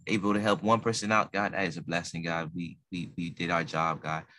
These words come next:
So, God, allow it to help somebody out that's, that's in need, maybe in need of, of help on how to, like, deal with the addiction of social media, God. So, yeah, just help us as we are speaking, we are able to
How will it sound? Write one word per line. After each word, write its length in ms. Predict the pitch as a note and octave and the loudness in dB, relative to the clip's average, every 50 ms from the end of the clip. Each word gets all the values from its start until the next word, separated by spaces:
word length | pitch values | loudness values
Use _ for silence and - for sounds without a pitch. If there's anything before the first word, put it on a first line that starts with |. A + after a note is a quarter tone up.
| - _ _ _ | -20 _ _ _
So, 140 | - - G#2+ | 0 0 2
God, 300 | G2+ G#2+ G#2+ G#2 - - | 4 6 6 6 6 6
allow 240 | G2 G#2 G#2+ G#2+ A2+ | 6 6 6 6 6
it 120 | A2+ A2 | 4 4
to 120 | - - G2+ | 0 -4 -4
help 240 | G2 A#2+ A#2 - - | -2 -2 -2 -2 0
somebody 400 | - B2+ A#2+ G#2 G2+ G2+ G2 G2+ | 0 2 4 4 4 4 4 2
out 160 | G2 F#2+ D#2 | 2 2 2
that's, 300 | F#2 E2+ E2+ - - - | -2 -2 -2 -4 -8 -4
that's 260 | - F#2 F2+ - - | -4 -4 -4 -2 -2
in 100 | F#2 F2+ | 2 4
need, 460 | G2+ A#2 A#2+ A#2 A#2 A2 G#2+ G#2+ G2+ | 6 6 8 6 6 4 4 2 2
maybe 460 | G2 G2 G2+ G#2 G2+ G2 F2+ - - | 2 0 0 0 0 -2 -4 -4 -6
in 60 | F2 F2+ | -2 2
need 360 | F#2+ G2 G2+ G2 F#2+ G2 - _ _ _ _ _ _ _ _ _ | 4 4 4 4 2 0 -6 _ _ _ _ _ _ _ _ _
of, 300 | - E2+ F2 F2 E2 - | 4 6 6 6 4 2
of 120 | - - D#2 | -2 -4 2
help 280 | G2+ A#2 A#2 A2+ - | 6 6 6 6 6
on 100 | F#2 F2+ F#2 | 2 -2 0
how 200 | F#2+ G2 G#2 G2+ | 2 2 2 2
to, 100 | G2 F#2 | 2 0
like, 240 | F#2 F2+ E2+ - - | -2 -2 -4 -2 2
deal 180 | G2+ G#2 G#2 | 4 4 4
with 240 | G2 F#2 - - - - | 4 2 -2 -6 -10 -8
the 240 | D#2 D2+ C#2+ C#2+ - - _ _ | -6 -6 -6 -6 -8 -12 _ _
addiction 320 | A2 A#2 A#2 - - A2 G2 | 2 2 4 2 0 0 0
of 80 | F2+ | 0
social 260 | - G2+ G2+ - - | 0 -2 -2 -2 -4
media, 260 | F2+ F2+ F2 E2 E2+ E2 | -4 -4 -4 -4 -6 -6
God. 280 | D#2+ E2+ E2+ E2+ F2 | -4 -2 -2 -2 -2
So, 200 | - G#2+ G#2+ A2+ - - - _ _ _ _ _ _ _ _ - | 0 -2 -2 -2 -4 -12 -20 _ _ _ _ _ _ _ _ 2
yeah, 120 | A2 G#2+ G#2 | 2 2 4
just 280 | - - A#2+ A2+ - | 2 0 0 0 4
help 180 | C#3 B2 A#2 A#2 | 4 4 6 6
us 200 | B2 B2 - - - - | 4 4 2 -4 -2 2
as 180 | F2+ G2+ G2 | 2 2 2
we 220 | G2 G2+ A2+ A2 F2 | 4 2 4 4 6
are 240 | F#2 F#2+ F#2+ F#2 - - - - _ _ _ | 6 4 4 2 -2 -8 -20 -20 _ _ _
speaking, 480 | - - - C3+ C#3 C3+ - A2 G#2 | -14 0 4 4 4 4 2 2 4
we 100 | G2+ A2 | 4 4
are 100 | G2+ E2+ | 6 6
able 280 | F#2 G#2+ G#2+ F2 G2+ G2 | 6 4 4 2 0 -2
to 280 | - - F#2+ E2 D2 | 0 -2 -2 -2 -4